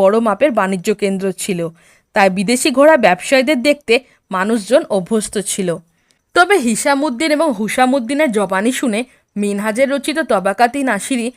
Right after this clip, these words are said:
লক্ষণ সেনের পলায়নের যে বর্ণনা দিয়েছেন, তা এখানে প্রশ্নের মুখে পড়ে। সেন রাজত্বের অধীশ্বর লক্ষণ সেন অসুরক্ষিত অবস্থায়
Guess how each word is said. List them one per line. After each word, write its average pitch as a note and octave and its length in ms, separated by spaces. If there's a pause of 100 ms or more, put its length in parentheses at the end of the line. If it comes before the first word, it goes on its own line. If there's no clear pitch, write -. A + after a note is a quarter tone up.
(220)
লক্ষণ G3 440
সেনের C#4+ 340
পলায়নের G3 540
যে D4 140
বর্ণনা F#3+ 480
দিয়েছেন, C4+ 420 (460)
তা D4+ 160
এখানে A#3 320
প্রশ্নের B3 480
মুখে G#3+ 240
পড়ে। F#3 300 (440)
সেন E4 300
রাজত্বের E4+ 380
অধীশ্বর A3 460
লক্ষণ G#3 460
সেন A3+ 240 (320)
অসুরক্ষিত A3 680
অবস্থায় C4 560